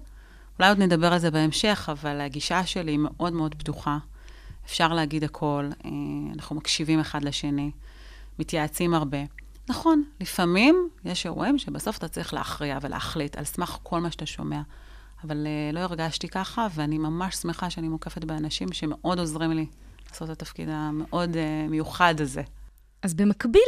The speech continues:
Speaker 2: לזה שאת במקרה מנכ"לית אל על, אז את גם אימא, ואת גם ראיה, ואת גם תושבת אור יהודה, ואת גם משחקת בליגה מאמנת, ואת עושה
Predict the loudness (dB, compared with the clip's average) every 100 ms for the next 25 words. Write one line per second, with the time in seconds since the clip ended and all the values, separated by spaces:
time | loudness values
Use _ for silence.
0 | 8 6 4 4 2 2 2 2 -2 0
1 | 4 6 6 6 4 2 2 2 2 2
2 | 4 4 4 0 -10 -18 -20 -8 -4 -2
3 | 2 6 6 6 4 4 2 -2 -8 -4
4 | 0 2 2 2 2 0 0 -2 0 -2
5 | -4 -12 -2 0 0 0 0 2 2 -2
6 | -8 -12 -4 2 4 4 2 4 4 2
7 | 2 2 2 0 0 0 2 2 2 2
8 | -4 -18 -12 -2 0 2 4 4 6 6
9 | 6 6 6 6 6 4 4 0 0 0
10 | 2 2